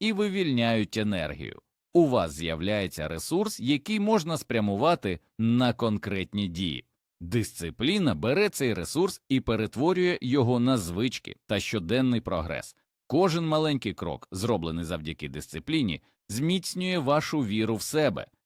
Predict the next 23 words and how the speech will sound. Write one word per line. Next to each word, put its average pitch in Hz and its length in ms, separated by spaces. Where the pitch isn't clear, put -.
а 101 160
рішучість — - 760
це 107 260
те, 151 280
що 156 240
рятує 151 380
всю 156 200
систему, 107 720
коли 202 280
вона 107 320
дає 95 400
збій. 80 360
А 92 180
вона 78 560
обов'язково 95 800
дасть 78 460
збій, 80 420
адже 123 280
ми 123 260
не 139 240
роботи. 73 460
Саме 220 360
рішучість 190 600